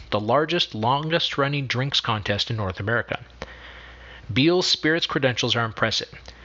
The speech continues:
In addition to working as a drinks journalist, he's a member of the Whiskey Magazine Hall of Fame,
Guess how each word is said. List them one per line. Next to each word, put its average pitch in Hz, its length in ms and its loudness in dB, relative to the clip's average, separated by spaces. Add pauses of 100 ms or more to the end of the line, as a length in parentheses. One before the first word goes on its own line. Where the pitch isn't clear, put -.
(280)
In 123 100 4
addition 117 400 4
to 151 80 0
working 135 380 0
as 117 160 0
a 110 40 2
drinks 151 300 2
journalist, 160 520 -2
he's 113 120 0
a 127 60 4
member 123 320 2
of 123 140 -2
the 117 80 0
Whiskey 123 360 0
Magazine 117 400 2
Hall 113 220 2
of 101 80 -6
Fame, 139 360 0